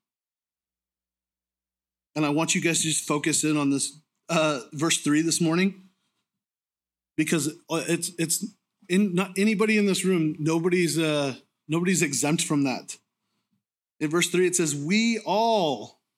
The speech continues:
once conducted ourselves in the lust of our flesh." That's everybody in this room. That's everybody out in this mall, which I'm not sure anybody's in that mall right now. Um, but it's everybody in town, everybody on earth.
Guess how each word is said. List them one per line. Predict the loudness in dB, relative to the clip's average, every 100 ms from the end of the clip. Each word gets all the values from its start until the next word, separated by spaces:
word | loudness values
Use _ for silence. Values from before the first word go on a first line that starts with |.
| _
once | -4 -4
conducted | -2 -2 -2 -4 -2
ourselves | -2 -2 -2 -2 -4 -4
in | -2
the | -2
lust | -2 -4
of | -4 -6
our | -6
flesh." | -6 -4 -4 -4 -6 -12 _ _ -20 _ _ _ _ _ _ _ _ _ _ _ _ _ _ _
That's | -6 -2
everybody | 0 0 0 2 2
in | 2
this | 2 0
room. | 0 0 0 -2
That's | -4 -2
everybody | 0 0 2 0 0 0 -6 _ _ _ _ -2
out | 0
in | 0
this | 0
mall, | 0 0 -2 -6
which | -6 -4 -4 -8 _ _ _ _
I'm | -8
not | -4
sure | -2 0
anybody's | 0 -2 -2
in | -2
that | -2
mall | -4
right | -2 -2
now. | -4 -4 -12 -10 -2
Um, | 0 0 -2 -8 _ _ _ _ _ _ _
but | -4 -4 -2
it's | -4
everybody | 0 0 2 2 2
in | 2
town, | 2 0 0 -2 -2
everybody | 0 2 2
on | 2 2
earth. | 0 -2 -10